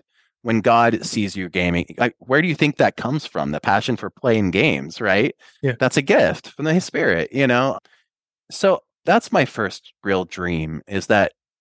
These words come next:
Speaker 1: the students that walk through our doors, however long we're doing what we do, that they leave knowing that they're loved and that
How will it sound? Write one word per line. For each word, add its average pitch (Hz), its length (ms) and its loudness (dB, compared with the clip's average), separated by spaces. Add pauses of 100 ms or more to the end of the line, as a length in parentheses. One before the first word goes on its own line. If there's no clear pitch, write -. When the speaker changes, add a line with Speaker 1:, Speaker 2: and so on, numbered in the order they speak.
(340)
Speaker 1:
the 127 80 -6
students 139 420 -2
that 95 140 2
walk 95 220 0
through 92 200 -8
our 85 120 0
doors, 76 600 -8
however 98 420 0
long 87 360 2
we're 82 120 -8
doing 82 320 -4
what 80 160 -6
we 85 140 -12
do, 78 360 -10 (120)
that - 260 2
they 120 320 6
leave 90 540 0
knowing 92 480 2
that 82 160 0
they're 80 120 -2
loved 73 440 -6
and 87 260 0
that - 200 0